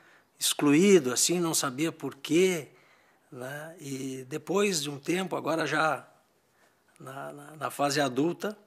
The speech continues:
encontrei um colega de colégio e eles diziam que, que ficavam impressionados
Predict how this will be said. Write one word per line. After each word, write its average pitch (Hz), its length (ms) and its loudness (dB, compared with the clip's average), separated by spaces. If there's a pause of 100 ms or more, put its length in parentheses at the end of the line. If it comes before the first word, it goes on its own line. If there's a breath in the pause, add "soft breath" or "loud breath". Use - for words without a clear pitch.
(640)
encontrei 147 800 -4 (480)
um 131 100 -14
colega 143 500 2
de 127 80 -4
colégio 170 640 -4 (840)
e 135 360 -8
eles 143 200 -8
diziam 147 440 -4
que, 135 560 -10
que - 80 -20
ficavam 165 640 -4 (420 soft breath)
impressionados 165 1000 8